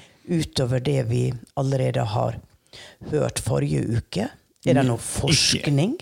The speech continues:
Speaker 2: ikke som jeg har kommet over, egentlig. Det er et så utrolig abstrakt begrep at, eh, hvordan skal man egentlig klare å forske på sjel?
Speaker 1: Ja.
Speaker 2: Og det, jeg, jeg tenker jo at, eh, essensen av den vi er, er sjel.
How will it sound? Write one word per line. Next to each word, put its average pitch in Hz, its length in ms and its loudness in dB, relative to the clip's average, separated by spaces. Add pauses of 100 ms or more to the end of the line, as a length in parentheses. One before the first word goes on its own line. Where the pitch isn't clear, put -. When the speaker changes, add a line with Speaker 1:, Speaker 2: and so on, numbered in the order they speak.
(160)
Speaker 2:
ikke 131 260 0
som 165 260 2
jeg 107 540 4
har 107 220 2
kommet 104 420 -2
over, 107 240 2
egentlig. 110 480 2
Det 131 80 2
er 107 220 2
et - 100 -4
så - 220 0
utrolig 110 440 2
abstrakt - 520 -2
begrep 107 500 0
at, - 240 -2
eh, 107 300 2 (440)
hvordan 110 240 4
skal - 240 2
man 92 140 4
egentlig 92 320 0
klare 95 220 0
å - 20 -2
forske - 420 0
på 107 220 -2
sjel? 156 380 2 (120)
Speaker 1:
Ja. 185 280 2 (280)
Speaker 2:
Og - 80 -10
det, 127 520 2 (140)
jeg, 147 320 4
jeg 139 140 4
tenker 131 360 2
jo - 20 4
at, 123 180 -2
eh, 127 220 4
essensen 113 680 2
av 113 60 4
den 107 140 4
vi 117 140 4
er, 113 400 4 (220)
er 98 180 2
sjel. 95 340 2